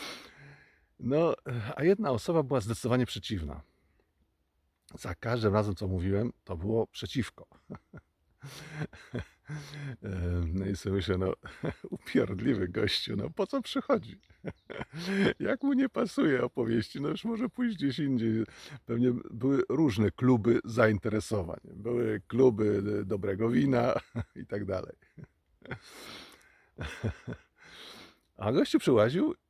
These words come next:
i, jakby to powiedzieć, no, no, mimo wszystko w tamtych czasach mnie drażnił. To znaczy, co nie powiedziałem, to mówię: „A,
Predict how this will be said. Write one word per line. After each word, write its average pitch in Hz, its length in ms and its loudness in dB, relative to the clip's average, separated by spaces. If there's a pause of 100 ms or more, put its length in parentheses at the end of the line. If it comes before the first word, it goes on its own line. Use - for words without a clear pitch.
i, 170 240 -4 (480)
jakby 117 180 2
to 110 60 -6
powiedzieć, 110 240 0
no, - 100 -8 (220)
no, 131 320 -4
mimo 214 200 -2
wszystko 165 280 -4
w - 60 -6
tamtych 151 260 -4
czasach 143 200 -2
mnie 120 100 2
drażnił. 87 460 2 (360)
To 101 120 -8
znaczy, 104 460 -4 (440)
co 147 220 2
nie 175 140 4
powiedziałem, 113 600 6
to 87 140 -6
mówię: 85 300 -4
„A, 101 300 2